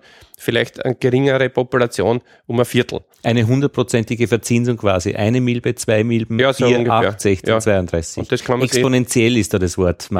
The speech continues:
Speaker 1: genau.
Speaker 2: mathematisch, gell?
Speaker 1: Könnte man
Speaker 2: Das ist eine
Speaker 1: sich
Speaker 2: ansteigende Kurve.
Speaker 1: ausrechnen, milchmädchenhaft. Aber das funktioniert natürlich nur, wenn man
Speaker 2: Ja.
Speaker 1: so rechnet, ohne dass man den Eintrag kalkuliert. Man müsste natürlich den Milbeneintrag, die wieder dazukommen, auch nehmen.
Speaker 2: Ja.
Speaker 1: Und deswegen steigt es dann noch schneller, als man glaubt.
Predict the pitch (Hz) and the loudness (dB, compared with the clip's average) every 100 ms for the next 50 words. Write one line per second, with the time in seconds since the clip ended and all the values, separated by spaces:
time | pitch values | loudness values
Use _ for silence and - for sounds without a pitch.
0 | 131 98 - 107 - - 107 120 127 117 | 0 0 0 0 -2 -2 -2 0 -2 0
1 | 117 101 - _ - 101 - 101 107 - | 0 -2 -6 _ -6 -4 0 0 2 2
2 | 110 98 113 113 120 120 113 98 - 98 | 0 0 0 0 0 2 2 2 0 -2
3 | 87 - 117 123 131 - 131 - 123 135 | -2 -2 -2 0 -2 0 -2 0 0 0
4 | 139 127 123 120 131 127 - - 107 95 | 0 -2 -2 0 0 0 -4 -2 0 0
5 | 127 127 98 123 113 - - - - 120 | 0 0 0 0 -2 -4 -20 -10 -2 0
6 | 127 127 123 120 87 90 113 104 - - | 0 0 0 0 2 0 0 -4 -6 -6
7 | 87 - 104 110 117 117 123 120 - 117 | -6 -4 -4 -2 0 -2 -2 -4 -2 -4
8 | 117 117 117 120 127 85 107 120 113 123 | -4 -4 -4 -4 -2 0 0 -2 -4 -4
9 | 120 123 110 - 127 - 107 117 82 - | -2 -2 -4 -6 -6 -2 -2 0 -2 -2
10 | 110 123 92 95 - - - - 117 127 | -2 -2 -4 -6 -16 -20 -12 -6 -2 -2
11 | - 131 - 101 - 127 - 120 117 127 | 0 -2 0 -4 -2 -4 -2 0 0 -2
12 | - 117 104 117 117 - 80 | -2 0 0 0 -2 -2 -6